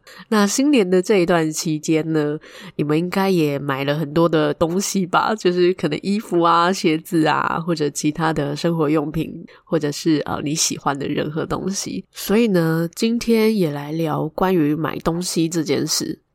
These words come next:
那因为很多人会说，呃，物质带来的快乐就只是一时的。那我想你们应该也多少有些人会是认同的，就是想说，啊，买的时候很开心，但是过一阵子，那个开心的刺激的感觉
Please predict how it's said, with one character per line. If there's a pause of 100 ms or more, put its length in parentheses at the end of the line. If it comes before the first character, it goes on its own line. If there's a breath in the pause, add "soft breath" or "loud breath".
(160)
那
因
为
很
多
人
会
说，
呃，
物
质
带
来
的
快
乐
就
只
是
一
时
的。 (360 loud breath)
那
我
想
你
们
应
该
也
多
少
有
些
人
会
是
认
同
的， (320 loud breath)
就
是
想
说，
啊，
买
的
时
候
很
开
心， (240 loud breath)
但
是
过
一
阵
子， (360 loud breath)
那
个
开
心
的
刺
激
的
感
觉